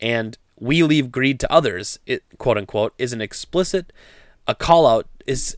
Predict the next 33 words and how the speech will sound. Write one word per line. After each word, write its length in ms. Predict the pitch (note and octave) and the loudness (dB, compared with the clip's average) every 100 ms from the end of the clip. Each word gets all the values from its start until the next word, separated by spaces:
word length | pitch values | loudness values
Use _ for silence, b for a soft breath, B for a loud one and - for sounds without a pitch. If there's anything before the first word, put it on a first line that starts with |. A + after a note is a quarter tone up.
| - - | -12 -8
is 180 | - E3+ | -2 -2
as 200 | B2+ C3+ | 0 0
explicit 460 | B2 - - A3 A3+ | -2 -2 0 2 0
a 40 | |
call 300 | - F#3+ F3 | -2 -2 0
out 200 | A2+ G2 | 0 -2
of 120 | A2 | -8
E 140 | G2 D#3 | -4 0
A's 160 | D#3+ - | 0 0
treatment 340 | - F3 C#3+ | -2 -2 -2
of 80 | A#2 | 0
Battlefront 420 | A#2 B2+ - A2 | 2 2 -2 -4
two 160 | - D#3 | 0 0
as 100 | C3 | 2
you're 100 | A2 | 0
likely 280 | A#2 - | -2 -2
to 80 | C3+ | -6
see 160 | B2 B2 | -4 -6
from 200 | - G2+ - | -8 -10 -6
any 220 | B2 B2+ | -6 -6
other 200 | G#2 G#2 | -6 -8
developer. 480 | - - - - - b b b b b b b _ _ _ _ _ - - | -8 -12 -12 -16 -20 b b b b b b b _ _ _ _ _ -18 0
As 200 | C3+ C3 | 0 2
public 340 | - G3+ A#3+ | 2 2 4
backlash 400 | E3 D#3 D#3+ D3+ | 4 4 4 2
to 100 | - | 0
the 60 | A2+ | -4
new 140 | D3+ | -2
Star 180 | D3+ C#3 | 2 2
Wars 180 | B2 A#2+ | 2 0
game's 320 | A2+ A2 A2+ | -4 -4 -6
pay-to-win 520 | - D3 E3 C#3+ B2 | -4 2 2 2 -2
mechanics 580 | G#2+ - G2+ G2 - - | -4 -6 -6 -6 -8 -12